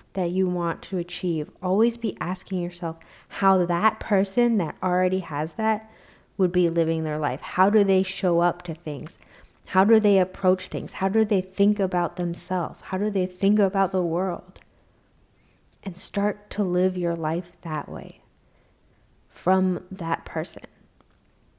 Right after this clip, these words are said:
And this process will manifest what you want into your life. Different thoughts and behaviors will start popping up when you are thinking and being from your future self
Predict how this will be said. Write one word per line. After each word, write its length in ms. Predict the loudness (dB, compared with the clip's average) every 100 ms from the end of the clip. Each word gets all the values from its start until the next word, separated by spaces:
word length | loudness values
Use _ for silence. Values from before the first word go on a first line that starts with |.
| _ _ _ _ -4
And 160 | 2 4
this 140 | 4
process 680 | 0 -4 -4 -2 0 0 2
will 200 | 2 2
manifest 840 | 0 0 0 -2 -4 -4 -4 -4
what 200 | -4 -2
you 140 | -2 -2
want 280 | -2 -4 -6
into 260 | -8 -8
your 140 | -8 -8
life. 400 | -10 -12 -16 _ _ _ _ _ _ _ _ _ _ _
Different 440 | 0 2 4 4 4
thoughts 420 | 2 2 0 -8 -8
and 180 | -2 0
behaviors 560 | 0 -2 -2 2 2 2
will 140 | 0
start 340 | -2 -2 -2 -2
popping 440 | -6 -6 -6 -4
up 240 | -4 -6 -10 _ -20 _
when 120 | 0 2
you 80 | 2
are 80 |
thinking 600 | -2 -2 0 0 0 0
and 220 | -2 -2 0
being 420 | 0 0 -2 -6 -8 _ _ _
from 180 | -2
your 120 | 0 -2
future 420 | 2 2 2 -2
self 480 | -2 -4 -4 -10